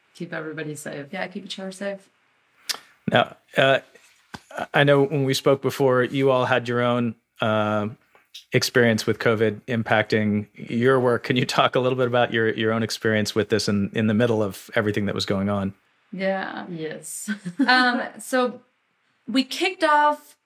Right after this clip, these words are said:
Speaker 2: production March fifteenth, where, like,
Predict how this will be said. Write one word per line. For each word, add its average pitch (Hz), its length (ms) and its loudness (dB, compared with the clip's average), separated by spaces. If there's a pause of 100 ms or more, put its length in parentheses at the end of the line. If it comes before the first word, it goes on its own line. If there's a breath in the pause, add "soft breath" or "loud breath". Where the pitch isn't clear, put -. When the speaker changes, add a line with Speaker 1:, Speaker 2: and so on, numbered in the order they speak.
(460)
Speaker 2:
production 220 680 2
March 196 360 0
fifteenth, 196 760 -6
where, 190 200 -2
like, 170 320 -6